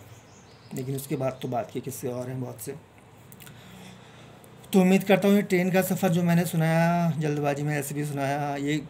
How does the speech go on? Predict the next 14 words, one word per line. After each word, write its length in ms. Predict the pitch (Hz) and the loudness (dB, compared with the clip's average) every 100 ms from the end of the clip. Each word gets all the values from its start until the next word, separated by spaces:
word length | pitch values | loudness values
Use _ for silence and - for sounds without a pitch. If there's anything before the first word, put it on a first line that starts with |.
| - | -8
सुनाना 300 | 143 151 156 | -2 0 0
ज़रूरी 240 | 151 156 | -2 -4
था 120 | 170 | -4
ट्वेल्थ 320 | 185 156 143 | -4 -4 -4
के 120 | - 151 | -4 -2
बाद 280 | 156 208 - - - - - - | 0 0 -6 -16 -20 -20 -20 -12
ग्रेजुएशन 520 | 139 143 139 135 160 | -4 -4 -4 -4 -4
के 100 | 143 | -4
बीच 220 | 131 127 | -6 -6
का 260 | - 160 190 - - - | -4 -6 -6 -14 -20 -12
जो 100 | 139 | -10
गैप 320 | 123 131 135 143 | -4 -4 -4 -6
मेरा 220 | 127 131 | -6 -4
रहा, 300 | 127 135 - | -6 -6 -8